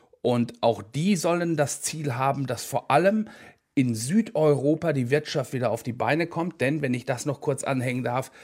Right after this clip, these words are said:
wir haben in den letzten zehn Jahren seit der Finanzkrise das Problem gehabt, dass sich die Volkswirtschaften immer weiter auseinander ge-, entwickelt haben,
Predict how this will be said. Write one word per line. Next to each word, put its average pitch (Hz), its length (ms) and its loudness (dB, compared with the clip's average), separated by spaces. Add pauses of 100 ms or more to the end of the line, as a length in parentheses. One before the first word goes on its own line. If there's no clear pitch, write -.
(240)
wir 107 200 -4
haben 185 240 0
in 135 120 2
den 123 100 2
letzten 190 340 0
zehn 147 280 -2
Jahren 131 220 -2
seit 135 180 -2
der 135 80 -2
Finanzkrise 143 720 -2 (100)
das - 240 -8
Problem 139 400 -2
gehabt, 151 260 0
dass 135 140 -2
sich 131 100 -8
die 135 100 -6
Volkswirtschaften - 920 -4
immer 185 320 4
weiter 160 280 0
auseinander 143 520 0
ge-, 135 220 -2
entwickelt 120 500 -4
haben, 117 320 -2